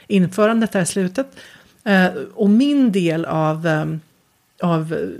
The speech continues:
jag la åttio timmar på det. Den här gången la jag fyrtiofem timmar på synopsis.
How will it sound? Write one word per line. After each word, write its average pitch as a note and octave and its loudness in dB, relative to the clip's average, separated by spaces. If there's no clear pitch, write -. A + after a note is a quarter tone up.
jag A3+ 2
la F#3+ 4
åttio F#3 -4
timmar G3 -6
på G#3+ -6
det. - -10
Den F#3+ -2
här C#4 4
gången G#3 2
la E3 0
jag E3 -2
fyrtiofem F4 -2
timmar E3+ -8
på - -16
synopsis. - -16